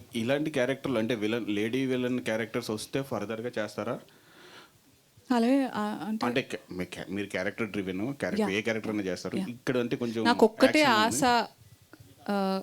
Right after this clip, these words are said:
Speaker 2: ఆశ, అత్యాశ, కక్కుర్తి ఏమన్నా వాడుకోండి. ఒక్కటే ఏంటంటే నేను ఎలాంటి క్యారెక్టర్ చేసినా ఆ క్యారెక్టర్ గురించి మాట్లాడుకోవాలనేది ఉంది.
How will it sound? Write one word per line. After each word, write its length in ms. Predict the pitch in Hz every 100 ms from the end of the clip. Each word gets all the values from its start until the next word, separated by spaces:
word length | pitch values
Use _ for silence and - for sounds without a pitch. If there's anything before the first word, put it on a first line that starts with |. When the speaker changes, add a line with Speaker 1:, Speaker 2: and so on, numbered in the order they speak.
| -
Speaker 2:
ఆశ, 420 | 190 185 190 - 202 190 190 196
అత్యాశ, 600 | 190 - 202 190 190 - 185 185 - - - - - _ _ _ -
కక్కుర్తి 840 | 202 - - 220 - 214 190 190 - - -
ఏమన్నా 460 | 202 202 208 233 302
వాడుకోండి. 800 | 247 202 196 202 196 220 220 - - - 202
ఒక్కటే 680 | - 269 247 320 294 220 170 175 - - - _ - -
ఏంటంటే 680 | 226 269 262 254 349 427 277 _ - - - -
నేను 200 | 233 233
ఎలాంటి 340 | 202 233 277
క్యారెక్టర్ 440 | 294 254 247 247 269 247
చేసినా 220 | 214 320
ఆ 40 |
క్యారెక్టర్ 440 | 220 240 202 214 254
గురించి 220 | 247 285
మాట్లాడుకోవాలనేది 1040 | 269 196 214 262 240 226 214 214 214 220
ఉంది. 200 | 208 175